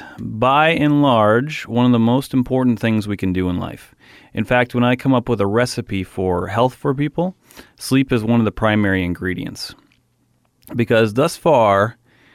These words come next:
as we've evolved in medicine and, and science, we've never come up with something that will replace sleep.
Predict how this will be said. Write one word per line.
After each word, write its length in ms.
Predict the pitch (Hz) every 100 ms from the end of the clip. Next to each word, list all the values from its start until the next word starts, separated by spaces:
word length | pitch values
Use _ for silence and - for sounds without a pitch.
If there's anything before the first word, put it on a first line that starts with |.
| _ -
as 220 | 110 110
we've 160 | 120
evolved 580 | 120 120 113 104 98 104
in 140 | 104 101
medicine 640 | 101 107 - 110 110 107
and, 340 | 92 92 - -
and 440 | - 101 92 92 87
science, 640 | - 104 95 90 - - _ _ _
we've 160 | 110 107
never 260 | 123 135 143
come 220 | 131 120
up 160 | 113
with 80 | 110
something 320 | - 104 104
that 140 | 95 -
will 200 | 92 90
replace 420 | 87 - 87 85
sleep. 380 | - 90 64